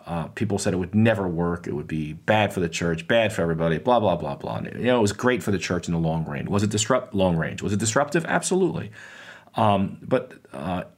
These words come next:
everyone is better off for it. Uh, now it's, you know, in our seven years later. And, uh, but again, I, I, I think we're leading people to a promised land. It's a nice image going into the new year. Where are you leading the people that you're influencing into this new year? Uh, but make no mistake about it, there'll be anxiety,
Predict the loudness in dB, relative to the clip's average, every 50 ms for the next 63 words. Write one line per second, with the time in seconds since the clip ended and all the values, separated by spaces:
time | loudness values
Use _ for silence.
0 | _ 0 2 2 4 4 2 0 -2 -6 -8 -8 -2 2 2 4 6 6 4 4
1 | 2 0 -4 -6 -6 -6 -8 -10 -14 -16 -12 -8 -6 -6 -6 -4 -2 0 0 2
2 | 2 2 0 0 0 -2 -2 -4 -4 -6 -6 -6 -6 -6 -6 -6 -6 -8 -8 -4
3 | -2 0 2 2 2 2 2 2 2 2 4 4 4 2 -2 -6 -12 -18 -20 -20
4 | -20 -20 -20 -20 -20 -10 -2 0 2 2 4 4 2 2 2 2 2 2 2 0
5 | -2 -4 -4 0 2 2 4 4 2 4 4 4 4 4 4 2 0 -2 -4 -6
6 | -6 -2 0 0 2 4 4 6 6 6 6 6 4 4 2 2 2 2 2 0
7 | -2 -2 0 0 0 0 -2 -4 -4 -4 -2 -2 -2 -4 -4 -2 0 2 4 4
8 | 4 4 4 4 2 0 0 0 2 2 2 0 0 0 0 0 0 0 -2 -2
9 | -4 -4 -4 -4 -4 -4 -4 -6 -6 -4 2 4 4 6 6 6 4 4 4 4
10 | 4 6 6 6 6 4 2 0 0 2 2 4 4 4 2 4 2 0 0 2
11 | 2 2 2 2 2 0 0 0 0 0 2 2 2 0 0 0 0 0 0 2
12 | 2 2 2 2 2 0 0 -2 -2 -4 -8 -16 -20 -20 -20 -20 -20 -20 -8 -4
13 | -2 0 2 2 2 2 4 4 4 4 2 2 2 0 0 0 0 0 0 0
14 | 0 0 -2 -2 -2 0 2 2 2 0 0 2 2 4 4 4 4 4 2 0
15 | -2